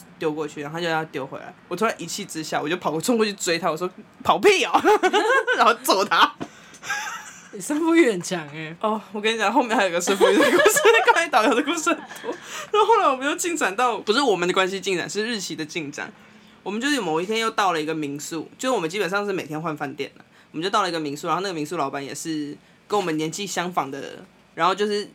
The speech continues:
Speaker 1: 一样，两个年轻人凑在一起干嘛？讲干话。三个年轻人凑在一起还是讲干话。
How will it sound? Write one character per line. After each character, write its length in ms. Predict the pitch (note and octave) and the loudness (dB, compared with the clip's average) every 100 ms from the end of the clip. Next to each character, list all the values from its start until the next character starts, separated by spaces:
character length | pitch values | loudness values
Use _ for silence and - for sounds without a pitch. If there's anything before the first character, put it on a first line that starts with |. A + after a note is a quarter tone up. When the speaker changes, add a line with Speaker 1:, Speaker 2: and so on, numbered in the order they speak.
| _ | _
Speaker 1:
一 80 | C#3+ | -2
样， 240 | F3+ D#3 - | -2 -2 -4
两 200 | - E3+ | -2 0
个 80 | G3+ | 0
年 180 | A3+ G#3 | 0 0
轻 100 | A3 | 0
人 100 | F#3+ | 0
凑 140 | G3 G3 | -2 -2
在 100 | G3 | -2
一 40 | |
起 100 | F3 | -2
干 120 | D#3+ | -4
嘛？ 120 | D3 | -4
讲 200 | D3 C#3+ | -6 -8
干 160 | C#3 D#3+ | -6 -4
话。 140 | D#3+ | -4
三 220 | D#3+ A3+ C4+ | -2 0 2
个 100 | A3+ D3+ D#3+ | 0 -2 -4
年 140 | E3+ | -6
轻 140 | F3+ | -4
人 80 | F3+ | -4
凑 100 | D#3+ | -2
在 80 | F3 | -4
一 40 | E3 | -4
起 100 | - | -10
还 240 | - E3+ | -8 -6
是 120 | A3 | -2
讲 160 | A3 C#3+ | -2 0
干 160 | D3+ D#3 | -2 0
话。 240 | E3+ | -2